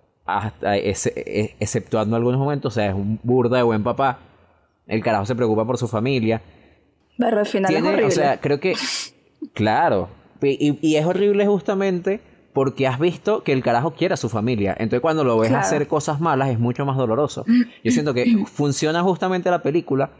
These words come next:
Speaker 1: porque te engañan muchas veces haciéndote creer que el carajo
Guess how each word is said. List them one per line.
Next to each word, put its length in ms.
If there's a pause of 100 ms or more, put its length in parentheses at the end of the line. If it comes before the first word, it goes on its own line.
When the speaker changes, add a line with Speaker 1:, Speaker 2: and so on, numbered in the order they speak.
(300)
Speaker 1:
porque 360 (200)
te 140
engañan 760
muchas 360
veces 280
haciéndote 420
creer 280
que 80
el 80
carajo 500